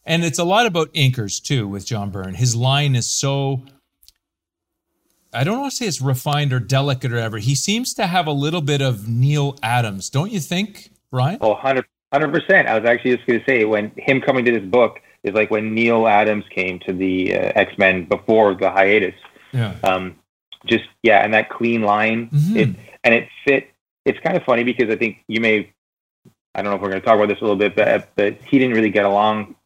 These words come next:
Speaker 2: or see eye to eye with Claremont
Speaker 1: <laughs>
Speaker 2: in terms of the direction of the book, to put it mildly.
Speaker 1: Or, or
Speaker 2: But
Speaker 1: everybody, apparently.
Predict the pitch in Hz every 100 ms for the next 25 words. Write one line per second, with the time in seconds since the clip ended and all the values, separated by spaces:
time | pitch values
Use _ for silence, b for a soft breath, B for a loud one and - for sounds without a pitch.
0 | _ - 104 - 127 120 104 101 101 98
1 | 98 95 _ _ _ - 107 95 95 92
2 | 92 - 120 - 113 101 107 101 98 101
3 | 107 101 104 98 95 92 92 - 104 87
4 | _ _ 107 98 98 95 92 101 104 -
5 | 127 127 131 123 110 104 131 135 165 117
6 | 110 110 120 107 101 98 90